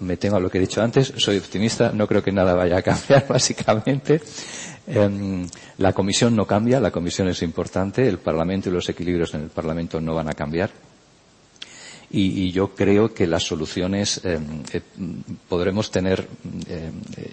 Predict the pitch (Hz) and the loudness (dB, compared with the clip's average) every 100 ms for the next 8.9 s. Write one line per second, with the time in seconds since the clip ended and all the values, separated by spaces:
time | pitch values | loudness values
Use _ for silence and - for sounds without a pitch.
0 | - 87 85 85 87 87 - 95 - 80 | -10 -10 -6 -2 -2 -4 -4 -2 -2 -2
1 | 82 87 95 92 85 - 78 82 80 - | -2 0 2 0 -2 -2 -2 -4 -6 -10
2 | - - - - - 85 82 85 90 87 | -20 -20 -20 -20 -4 0 0 0 -2 -2
3 | 82 - 90 87 80 80 76 76 76 69 | -4 -2 -2 -2 -4 -4 -6 -6 -6 -6
4 | 65 107 131 - - - - - - - | -8 -8 -10 -12 -20 -20 -20 -20 -20 -10
5 | - 92 98 - 131 143 135 123 123 113 | -2 0 0 0 2 2 2 2 0 2
6 | 123 117 110 - 127 - - _ _ _ | 2 2 0 -4 -6 -8 -20 _ _ _
7 | - - 95 87 110 113 101 85 90 - | -18 -6 -2 0 2 2 0 0 -2 -2
8 | 117 107 98 85 82 - 73 69 | -2 0 -2 -2 -4 -6 -8 -8